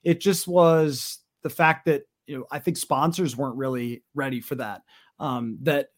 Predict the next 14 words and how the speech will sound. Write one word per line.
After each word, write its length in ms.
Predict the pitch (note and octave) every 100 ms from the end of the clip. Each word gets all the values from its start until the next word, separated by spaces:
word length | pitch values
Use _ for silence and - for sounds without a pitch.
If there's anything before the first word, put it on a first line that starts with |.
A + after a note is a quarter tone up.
| -
it, 140 | D#3 - _ -
things 260 | A#3 G3+
really 360 | C3 G3 B3 E3+
changed 520 | - A#3 C3+ G#2 -
in 100 | E3
the 60 | D#3
last 360 | E3 E3 -
two 140 | - F3
<laughs> 200 | A#2 C4
years 300 | F3+ C3 B2+
when 160 | D#3+
it 100 | C#3
comes 280 | D3+ F3+ E3+
to 360 | - D#3+ C#3